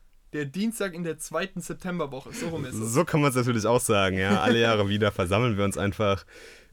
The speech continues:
Speaker 2: in San Francisco auf dem Firmengelände von Apple. Ähm, diesmal im Steve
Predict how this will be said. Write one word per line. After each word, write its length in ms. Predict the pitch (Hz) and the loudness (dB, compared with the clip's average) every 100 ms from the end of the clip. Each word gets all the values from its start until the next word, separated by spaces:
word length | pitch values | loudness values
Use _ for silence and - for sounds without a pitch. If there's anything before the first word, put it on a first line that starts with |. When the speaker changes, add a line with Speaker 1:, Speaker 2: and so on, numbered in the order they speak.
| _ | _
Speaker 2:
in 260 | 131 151 101 | 0 0 0
San 240 | - 120 | 0 -2
Francisco 680 | - 110 110 104 - 101 101 | 0 -4 -2 -4 -2 0 0
auf 180 | 87 98 | -2 -6
dem 140 | 95 | -8
Firmengelände 420 | - 92 90 85 87 | -4 -4 -2 -2 -4
von 140 | - | -8
Apple. 420 | 82 - 85 90 87 - | -8 -6 -6 -6 -12 -10
Ähm, 480 | 87 80 80 80 80 | -6 -4 -4 -4 -6
diesmal 360 | 92 - 87 | -8 -6 -6
im 200 | 76 82 | -4 -6
Steve 460 | 82 - - 101 | -8 -12 -8 -8